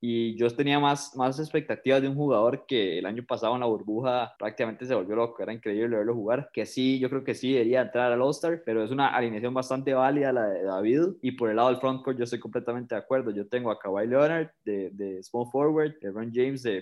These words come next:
power forward, al revés, cualquiera de los dos, Nikola Jokic de centro, que yo creo que Nikola Jokic está haciendo su mejor temporada de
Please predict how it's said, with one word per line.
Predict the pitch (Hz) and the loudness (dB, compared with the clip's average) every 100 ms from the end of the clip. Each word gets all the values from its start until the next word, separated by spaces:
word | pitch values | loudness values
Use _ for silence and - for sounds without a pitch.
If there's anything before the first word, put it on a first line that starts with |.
| - | -2
power | 113 117 | -2 -2
forward, | 135 143 131 | -2 -2 -2
al | 98 92 | -4 -4
revés, | 92 123 | -2 -2
cualquiera | - 95 110 | -4 -8 -4
de | 123 | -4
los | 98 | -2
dos, | 127 147 - | -2 -4 -8
Nikola | 120 117 127 127 | -8 0 2 4
Jokic | 127 135 135 - | 4 2 0 -4
de | 113 104 | -4 -2
centro, | 117 123 127 143 | -2 -2 -4 -8
que | 101 | -6
yo | 98 - | -8 -4
creo | 117 - | -6 -2
que | 127 113 | -2 -2
Nikola | 98 110 113 | -4 -2 0
Jokic | 120 127 127 - - | 0 -2 -4 -12 -14
está | 110 113 | -8 -6
haciendo | 123 131 135 | -4 -2 -2
su | 139 | -2
mejor | 120 101 117 123 | -4 -2 -2 -2
temporada | 131 131 104 98 117 | -8 -8 -4 -2 0
de | 123 | 0